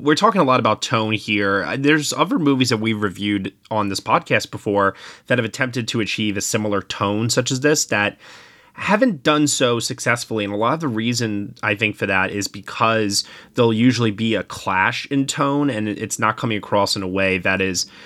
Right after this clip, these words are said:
um, effective because of, you know, maybe there's, um, a bit of this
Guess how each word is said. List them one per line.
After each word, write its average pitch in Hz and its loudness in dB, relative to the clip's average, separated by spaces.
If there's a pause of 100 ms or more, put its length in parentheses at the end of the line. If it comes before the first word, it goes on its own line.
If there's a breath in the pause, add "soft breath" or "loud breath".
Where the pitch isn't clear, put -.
(300 loud breath)
um, 95 -2
effective 107 -2
because 107 0
of, 95 -2 (600 loud breath)
you 202 -2
know, 131 2
maybe 123 2
there's, 113 0
um, 98 -2 (100)
a 117 -4
bit 120 0
of 113 -2
this 113 -2